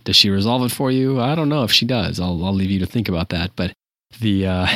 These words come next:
<sighs> the formal aspects of her work are what creates the dissonance which the rest of the poem forces you to, to seek to resolve. I think a lot of the times she's, she's asking us to ask questions, to, to ruminate with her.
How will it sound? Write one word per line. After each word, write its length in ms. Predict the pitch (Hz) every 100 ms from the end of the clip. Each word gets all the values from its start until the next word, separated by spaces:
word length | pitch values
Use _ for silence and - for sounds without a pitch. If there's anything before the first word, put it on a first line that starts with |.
| - -
<sighs> 240 | - -
the 180 | 104 95
formal 420 | - 123 120 104
aspects 440 | 92 92 - 95 98
of 100 | -
her 100 | 90
work 420 | 90 87 - - -
are 80 | 90
what 420 | 90 90 - -
creates 420 | - - 98 101 -
the 100 | 90
dissonance 480 | 104 - 87 90
which 180 | 87 -
the 100 | -
rest 220 | 92 -
of 60 | 87
the 60 | 90
poem 260 | 95 90
forces 440 | 90 90 - 90 92
you 120 | 90
to, 420 | - 90 87 82
to 140 | - 98
seek 280 | - 123 -
to 120 | 85
resolve. 460 | 80 85 73 80 - _ _ -
I 100 | 98
think 400 | - 95 - - _ _ _
a 60 | -
lot 160 | 104 101
of 40 |
the 60 | 101
times 500 | - 90 92 - -
she's, 280 | - 117 101 - _ _
she's 260 | - 127 117
asking 400 | 117 - 113 104
us 200 | 101 -
to 320 | - 98 90
ask 300 | 113 117 -
questions, 560 | - 143 - - 76 -
to, 380 | - 104 95
to 180 | 92 -
ruminate 440 | 101 113 104 90 71
with 180 | 90
her. 180 | - 85